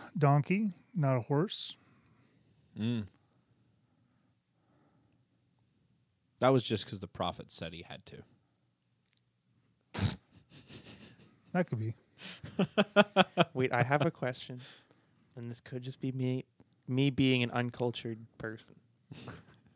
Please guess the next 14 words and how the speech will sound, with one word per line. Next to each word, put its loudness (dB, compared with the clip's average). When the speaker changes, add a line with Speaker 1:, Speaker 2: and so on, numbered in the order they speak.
Speaker 3:
But -4
is -2
the -6
donkey's -2
name 0
Dominic, -4
and -4
is 0
there 2
a 0
Christmas -6
song -8
about -10
him? -12